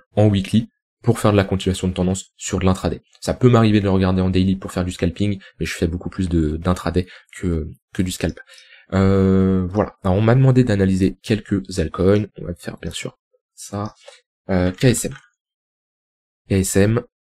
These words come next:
je ne connais pas spécialement cette crypto, en tout cas, euh, c'est pas très beau. Je me mets en log, on a fait un, un all-time low là, ici. Euh, on est toujours sous le tunnel daily. Vous voyez déjà,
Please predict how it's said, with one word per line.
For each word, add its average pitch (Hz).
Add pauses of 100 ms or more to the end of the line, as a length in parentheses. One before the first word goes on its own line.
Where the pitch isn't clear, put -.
(800)
je 85
ne 85
connais 87 (120)
pas 107
spécialement 95
cette -
crypto, 104 (380)
en -
tout -
cas, 98
euh, 85 (920)
c'est -
pas 98
très 95
beau. 92 (240)
Je -
me 92
mets 90
en 87
log, 95 (100)
on -
a 87
fait -
un, 85 (540)
un 92
all-time 92
low 107
là, 107
ici. - (680)
Euh, 87 (540)
on 95
est 95
toujours 110
sous -
le 101
tunnel 98
daily. 98
Vous -
voyez 95
déjà, 107